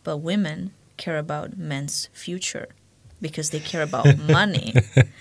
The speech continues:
Speaker 1: And men care of how many people the woman has slept with because that's what he needs to know. But the woman only wants money.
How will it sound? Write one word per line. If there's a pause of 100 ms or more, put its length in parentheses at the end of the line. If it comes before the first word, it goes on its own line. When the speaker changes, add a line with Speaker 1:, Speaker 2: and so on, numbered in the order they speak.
(360)
Speaker 1:
And
men
care (200)
of
how
many
people (200)
the
woman
has
slept
with (180)
because
that's
what
he
needs
to
know. (1000)
But
the
woman
only
wants
money.